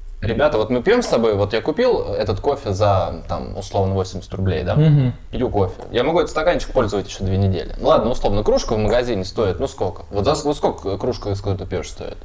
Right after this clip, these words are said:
Speaker 2: Вообще, чувак, не помню, сколько она
Speaker 1: Ну,
Speaker 2: стоит.
Speaker 1: неважно. Ну, её можно купить
Speaker 2: Пусть
Speaker 1: за
Speaker 2: она
Speaker 1: триста.
Speaker 2: будет, пусть она будет стоить семьдесят пять рублей.
Speaker 1: Допустим. Ну, можно на-, найти за триста с прикольной картинкой. Реальный закуп есть, короче, цифры на сайте. Там какие-то подстаканники, короче.
Speaker 2: Мгм.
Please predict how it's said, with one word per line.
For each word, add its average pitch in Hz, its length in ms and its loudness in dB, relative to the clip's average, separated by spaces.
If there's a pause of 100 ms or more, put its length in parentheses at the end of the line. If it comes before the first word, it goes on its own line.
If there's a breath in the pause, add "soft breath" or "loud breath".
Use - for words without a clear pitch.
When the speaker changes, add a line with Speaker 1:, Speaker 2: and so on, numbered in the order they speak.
(920 soft breath)
Speaker 2:
Вообще, 107 460 4
чувак, 107 440 4
не 110 120 6
помню, 113 420 4
сколько - 220 -2
она 107 80 4
Speaker 1:
Ну, 98 40 4
Speaker 2:
стоит. 101 140 2 (220)
Speaker 1:
неважно. - 120 -6
Ну, 143 100 0
её 196 120 2
можно 156 260 2
купить 120 220 0
Speaker 2:
Пусть 196 140 6
Speaker 1:
за 202 40 4
Speaker 2:
она 143 120 4
Speaker 1:
триста. 120 260 0
Speaker 2:
будет, 127 300 -2
пусть 180 160 2
она 127 120 2
будет 113 240 2
стоить 107 420 0
семьдесят - 840 -2 (240)
пять 107 240 2
рублей. 92 480 0
Speaker 1:
Допустим. 110 580 -6 (260 soft breath)
Ну, 220 180 4
можно 156 340 4
на-, 110 140 0
найти 117 400 0
за 101 240 2
триста 185 340 -2
с - 40 -12
прикольной 107 460 0
картинкой. 110 880 0
Реальный 139 360 2
закуп 101 420 0
есть, 101 260 -2
короче, 95 340 2
цифры 127 440 -2
на 95 140 2
сайте. 90 440 -4
Там 110 180 2
какие-то 120 380 0
подстаканники, - 840 -2
короче. 90 420 0
Speaker 2:
Мгм. 127 280 6